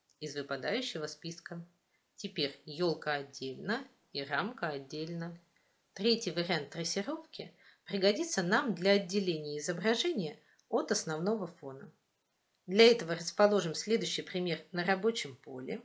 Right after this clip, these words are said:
снова выделим область трассировки,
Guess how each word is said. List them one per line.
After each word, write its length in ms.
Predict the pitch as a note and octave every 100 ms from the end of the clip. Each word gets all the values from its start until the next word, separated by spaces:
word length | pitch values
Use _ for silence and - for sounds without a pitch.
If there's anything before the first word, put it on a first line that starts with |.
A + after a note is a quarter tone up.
| _ _ _ _
снова 460 | - B3 D4+ F#3
выделим 480 | E3+ F#3+ F3 D#3 D3+ -
область 420 | G#3+ D#3 C#3+ -
трассировки, 960 | A#3+ A#3 - C3+ C3 B2 - - F#3